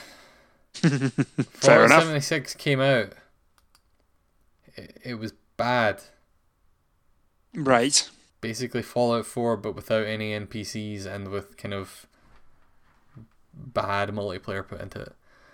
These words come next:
Speaker 2: Uh, they had a bunch of server issues and stuff at launch. People were not happy with it. It's just in general doesn't seem good. Like, people are not happy with the quality of the game. But on top of that, there's been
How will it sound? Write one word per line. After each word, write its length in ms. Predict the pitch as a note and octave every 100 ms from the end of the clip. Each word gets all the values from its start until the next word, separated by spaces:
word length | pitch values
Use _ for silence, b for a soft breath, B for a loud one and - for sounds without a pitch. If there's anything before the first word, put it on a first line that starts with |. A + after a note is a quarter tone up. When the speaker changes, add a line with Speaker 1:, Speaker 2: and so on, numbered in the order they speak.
| b b b b b b
Speaker 2:
Uh, 340 | - G2 G2+ G2+
they 100 | G#2+
had 140 | B2
a 20 |
bunch 140 | A#2 A#2+
of 60 |
server 340 | - C#3+ C#3 C#3+
issues 260 | C#3 C#3
and 80 | C3+
stuff 200 | C#3+ C3+
at 80 | A#2+
launch. 420 | C3+ C3 C3 -
People 220 | A#2+ A2
were 60 | G2+
not 140 | F#2+
happy 300 | A2 G#2 -
with 280 | G#2 G#2 -
it. 380 | G#2+ G#2 G2+ - -
It's 360 | G#2+ G#2 - -
just 220 | - - G#2
in 80 |
general 320 | G2 F#2+ G2+ F#2+
doesn't 460 | G2 G2 F#2+ - - _ _ _ _ _
seem 320 | - G#2 G2+ - _ _
good. 300 | - G2+ G2 - _ A2
Like, 160 | G2
people 200 | G#2 G#2
are 40 | G2
not 140 | - F#2
happy 180 | G2
with 220 | F#2+ F#2 -
the 60 |
quality 340 | - A2 A#2+ A#2
of 60 |
the 60 | A2+
game. 360 | A#2 A#2+ A#2+ - b b b b b b b b - C3
But 60 |
on 100 | C3+
top 220 | D3 C#3
of 60 | B2+
that, 500 | A#2+ A2+ G#2+ G2 - _
there's 240 | G#2+ A2+ G2+
been 460 | A2+ G2+ G2+ G2